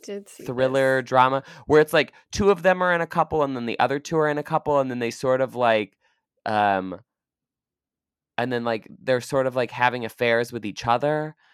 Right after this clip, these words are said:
Speaker 2: And so it's these four people who are all kind of, like, tangled up in this, like, web of relationships. But this is the first movie where Natalie Portman actually was, you know, like, allowed herself to be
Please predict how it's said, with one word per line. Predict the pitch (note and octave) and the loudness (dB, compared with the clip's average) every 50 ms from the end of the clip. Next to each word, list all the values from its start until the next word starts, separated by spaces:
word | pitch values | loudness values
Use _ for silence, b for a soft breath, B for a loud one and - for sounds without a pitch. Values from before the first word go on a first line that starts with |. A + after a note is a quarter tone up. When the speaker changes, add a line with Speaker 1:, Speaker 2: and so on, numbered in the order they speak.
| b b b | b b b
Speaker 2:
And | - A#2 A#2 A#2 | -4 -4 -4 -4
so | B2+ B2 | -8 -8
it's | A#2 - | -8 -8
these | - C3 B2 - | -6 -6 -6 -6
four | - - - G#2 A2+ A#2 | -6 -10 -4 -2 -2 -2
people | - C3+ C3 G#2+ A#2+ B2 | -2 -4 -10 -8 -6 -2
who | B2 | 0
are | A2+ G#2 G2+ | 2 4 4
all | G2+ G2+ G#2 | 4 4 2
kind | - B2+ A#2+ A2+ | 0 -6 -6 -6
of, | G#2 G2 | -4 -2
like, | G#2+ G#2 - _ | -2 -4 -4 _
tangled | - - - G#2+ G#2+ A2 A2 G#2 G#2 G2+ G2+ | -16 -6 -4 -4 -4 -4 -4 -6 -4 0 0
up | F#2+ G2 - A2 | 0 0 -2 -4
in | G#2 G2+ F#2+ | -6 -4 -4
this, | F2+ F#2 F#2 - - - - - - | -4 -4 -6 -6 -10 -16 -16 -14 -6
like, | G2 F#2+ F2 - | -6 -6 -4 -4
web | - F#2 G2 F#2+ G2 G2 F#2+ F2+ | -6 -4 0 2 2 2 2 2
of | G2 F#2+ F#2 F2+ E2 - - _ _ _ _ _ _ _ _ | 2 2 2 0 -2 -6 -18 _ _ _ _ _ _ _ _
relationships. | - G#2 F#2+ F2+ F2+ G2 - - C#3+ C#3+ C3+ D#3+ E3 E3 E3 - - B B B B C3+ B | -6 -4 -2 -2 -2 -4 -4 -6 -8 -8 -4 -2 -4 -4 -4 -6 -16 B B B B -18 B
But | - D#3 D#3 B2 A2+ A2+ | 0 0 0 0 -2 -2
this | D#3+ F#3+ A3+ A#3+ A#3 - - - - | 0 0 0 0 -2 -6 -16 -8 -4
is | - D3 C#3+ C3+ C3+ B2+ B2 A#2+ _ _ _ _ - | 0 2 4 4 2 2 -4 -10 _ _ _ _ -2
the | C3 B2+ | -2 -2
first | - - _ - D#3 D#3+ F3+ F#3 F3+ - - C#3 | -2 -4 _ 0 2 2 2 0 -4 -8 -10 -4
movie | C#3 C3+ C3 B2+ A#2 G2 A#2 A#2 A#2 A2 | -2 -2 -2 -2 -4 -4 -6 -4 -4 -4
where | G2+ A2 A2+ A2+ A2+ A2+ A2+ A2 A2 A2 G2+ - - _ _ - | -4 -2 0 0 2 2 4 4 2 2 0 -2 -6 _ _ -4
Natalie | B2 A#2+ A#2 A2+ A2+ A#2 A2+ | 0 0 2 0 0 -4 -6
Portman | - B2 A#2+ A2 G#2+ G2+ D2+ - | -4 -2 -2 -2 -2 -4 -6 0
actually | - G#2+ A2 A#2 - - - - G#2+ A2 G2+ | 2 2 2 2 0 -6 -18 -12 -10 -8 -8
was, | F2+ G2+ G2 F#2+ - - - _ _ _ _ - | -6 -6 -8 -8 -8 -14 -18 _ _ _ _ -10
you | G#2+ G#2+ | -8 -6
know, | G2+ F2+ D2 - - _ _ _ _ _ _ _ _ _ _ _ _ _ _ _ _ _ _ _ _ _ _ _ _ _ _ _ _ - | -6 -6 -6 -8 -12 _ _ _ _ _ _ _ _ _ _ _ _ _ _ _ _ _ _ _ _ _ _ _ _ _ _ _ _ -8
like, | A2+ B2+ A#2 - | -8 -8 -6 -2
allowed | - A#2+ A2+ G#2+ G#2+ A2 A2 A2+ A2+ | -4 -2 2 4 6 6 6 4 2
herself | B2 B2 A2+ - - - G#2 G2+ G2 - - | -2 -6 -8 -6 -2 0 0 0 0 -2 -6
to | G#2 | -12
be | E2 G#2+ G2+ F#2+ F#2 F2+ - | -8 -6 -4 -2 -2 -4 -6